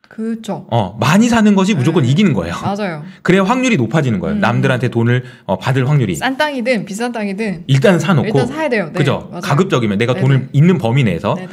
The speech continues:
Speaker 2: 그게 제일 중요한 거고 또 이제 똘똘한 채를 사야 된다라는
Speaker 1: 음.
Speaker 2: 것도 또 교훈이 될 수도 있을 것 같고
Speaker 1: 음.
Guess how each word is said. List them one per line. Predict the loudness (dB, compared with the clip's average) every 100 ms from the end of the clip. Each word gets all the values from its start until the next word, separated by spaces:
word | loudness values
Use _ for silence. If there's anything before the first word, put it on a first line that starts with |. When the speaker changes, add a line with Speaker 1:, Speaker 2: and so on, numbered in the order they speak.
| -16 -12
Speaker 2:
그게 | -4 0
제일 | 2 0
중요한 | 0 -2 0
거고 | -2 -4
또 | -2
이제 | -2 -2
똘똘한 | -2 -2 -2 0 -2 -2
채를 | 2 2
사야 | 2
된다라는 | 2 2 2 -2 -4 -6 -2 0 2
Speaker 1:
음. | 0
Speaker 2:
것도 | 0
또 | -2 0
교훈이 | 0 0 0
될 | -2
수도 | -4 -6
있을 | -8 -8
것 | -10
같고 | -6 -6
Speaker 1:
음. | -6